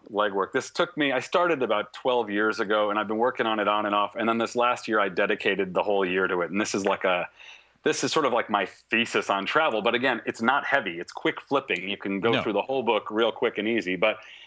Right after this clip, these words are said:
Speaker 1: it's, um, <sighs> yeah, I did all the work <laughs> on it,
Speaker 2: It's
Speaker 1: actually.
Speaker 2: unbelievably, it's unbelievably luxurious looking. This is a, again, I, to the audience, I say it's a two hundred and sixty page book, but it's really a photo book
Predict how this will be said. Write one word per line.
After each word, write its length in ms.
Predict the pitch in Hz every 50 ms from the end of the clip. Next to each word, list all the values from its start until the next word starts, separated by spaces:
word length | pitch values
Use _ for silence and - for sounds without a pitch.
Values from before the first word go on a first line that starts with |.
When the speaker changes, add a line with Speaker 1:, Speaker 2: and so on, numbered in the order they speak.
| - _ -
Speaker 1:
it's, 300 | 127 127 127 - - 139
um, 360 | 131 127 120 117 113 110 101 - _ _ _ _ - - - _ _ _ _ _ -
<sighs> 60 | - - - - - - - - - - - - _ -
yeah, 280 | - 110 127 165 160
I 120 | 117 107 107
did 140 | 113 135
all 180 | 127 117 117 123
the 80 | 117 107
work 260 | 101 107 107 - - 807 807
<laughs> 100 | - -
on 80 | -
it, 80 | - - -
Speaker 2:
It's 140 | 190 143 - -
Speaker 1:
actually. 340 | 170 123 143 139 - 156 151
Speaker 2:
unbelievably, 800 | 165 180 180 170 170 160 151 151 151 139 143 131 117 120 113 110
it's 220 | - 110 107 - -
unbelievably 680 | 123 147 165 170 165 156 156 156 147 135 139 139 131 123
luxurious 840 | 117 117 110 107 104 95 92 113 117 117 113 107 98 90 82 - -
looking. 320 | 90 90 80 - 85 73 73
This 160 | 95 123 - 156
is 120 | 127 107
a, 100 | 123 107 - - - - - - _ -
again, 240 | 123 123 151 123 107
I, 280 | 101 98 87 60 98
to 140 | 90 - 107
the 120 | 101 101
audience, 280 | 101 107 113 104 92 -
I 60 | 92
say 100 | 92 110
it's 100 | 98 90
a 60 | 101
two 140 | 95 - 170
hundred 180 | 170 165 160 151
and 100 | 131 113
sixty 320 | - 139 131 - - 120 110
page 400 | - 117 107 104 98 - - - - - _ _ _ -
book, 200 | 107 123 113 -
but 80 | 135
it's 100 | 127 -
really 160 | 208 226 240
a 60 | 208 -
photo 340 | - - 170 165 156 123 101
book 320 | 87 85 78 82 - -